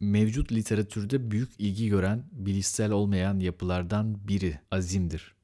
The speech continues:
Azim, başlangıçta kişinin uzun vadeli hedefler için sebat ve tutku gösterme eğilimi olarak tanımlanmıştır.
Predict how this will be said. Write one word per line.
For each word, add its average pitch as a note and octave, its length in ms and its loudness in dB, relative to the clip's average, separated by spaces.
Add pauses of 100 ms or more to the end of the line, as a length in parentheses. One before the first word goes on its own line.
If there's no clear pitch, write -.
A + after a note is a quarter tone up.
(140)
Azim, G#2 480 0
başlangıçta G2 800 -2 (420)
kişinin G#2 480 0 (140)
uzun A2+ 420 0
vadeli F2 380 0
hedefler F2+ 420 -2
için G#2 340 -4 (480)
sebat G#2+ 600 -2 (180)
ve A2 200 0 (260)
tutku - 440 -2
gösterme F#2 640 0
eğilimi F2 320 -2
olarak E2 460 -4
tanımlanmıştır. E2+ 880 -4